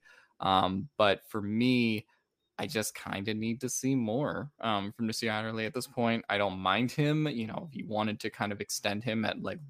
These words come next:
the current rate of what it would cost for a year or two, I wouldn't mind that as a stopgap, but I do think they kinda ultimately replace him in the same vein that we saw, uh, Kaiser White didn't end up being one of Brandon Staley's guys. I think that we kinda will see Nasir Adderley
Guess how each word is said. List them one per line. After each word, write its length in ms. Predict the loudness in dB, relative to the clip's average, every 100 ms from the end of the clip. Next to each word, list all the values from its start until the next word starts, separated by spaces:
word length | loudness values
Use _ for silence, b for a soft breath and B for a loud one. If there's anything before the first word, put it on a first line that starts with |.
| -8
the 100 | -8
current 440 | -6 -6 -4 -4 0
rate 300 | 0 0 0
of 180 | -2 -4
what 260 | 0 2
it 40 | 2
would 160 | -2
cost 420 | 0 2 2 0 -2
for 180 | 0
a 60 | 2
year 200 | 4 2
or 80 | 0
two, 400 | 0 2 2 0 b b b
I 80 | -4
wouldn't 280 | -2 0 2
mind 200 | 2 2
that 120 | -2
as 100 | -4
a 20 |
stopgap, 560 | -4 -2 -2 -2 -6 -4 -6
but 220 | -6 -6 _ _ _
I 120 | -10 -6
do 120 | -2
think 180 | -2 -2
they 80 | -2
kinda 180 | -2
ultimately 400 | -2 -2 -2 -2
replace 420 | -2 0 2 0 -2
him 120 | -6
in 80 | -8
the 60 |
same 280 | -6 -6 -2
vein 220 | 0 2
that 140 | 0 -4
we 80 | -4
saw, 320 | 0 0 0 b b b b _
uh, 260 | 0 0 2
Kaiser 320 | 2 2 4
White 300 | 6 6 4
didn't 180 | 0 0
end 160 | -2
up 100 | -4
being 220 | -4 -4
one 160 | -2 -4
of 240 | -4 -4
Brandon 220 | 0 0 0
Staley's 400 | 0 2 2 2
guys. 320 | 2 2 -2
I 80 | -8
think 220 | -10 -2
that 120 | -2
we 120 | -2
kinda 300 | -8 -4 -2 0
will 100 | 0
see 240 | 0 0
Nasir 300 | -2 -2 0
Adderley 480 | 2 2 0 0